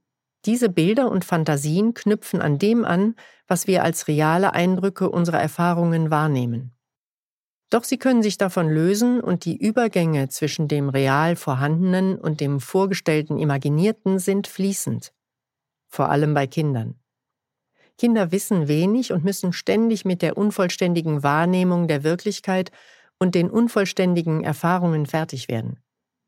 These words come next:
Sie schließen die Lücken ihrer Wahrnehmung durch Imagination. So wie ein Mensch, der schlecht hört und das, was er nicht hört,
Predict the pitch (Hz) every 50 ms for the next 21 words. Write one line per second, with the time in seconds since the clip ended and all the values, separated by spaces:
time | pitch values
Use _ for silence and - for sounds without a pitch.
0 | _ _ _ _ _ _ _ - - 202 185 - 214 240 254 - 247 220 196 175
1 | 175 220 254 - _ 180 165 151 156 147 156 143 143 143 143 147 156 156 156 156
2 | 156 165 170 170 165 165 165 160 156 - - - - 185 185 175 170 156 180 170
3 | 170 170 170 - - - 185 165 147 120 117 123 123 - _ _ _ _ _ _
4 | _ _ _ _ _ 180 185 196 185 208 - 165 165 165 160 175 208 262 277 -
5 | - - 147 131 - - 156 151 139 - - - 156 151 165 202 226 220 - -
6 | - - - _ 147 147 131 - 143 147 143 - - 131 123 - 120 127 139 165
7 | 214 226 - - - - - 151 151 180 208 226 -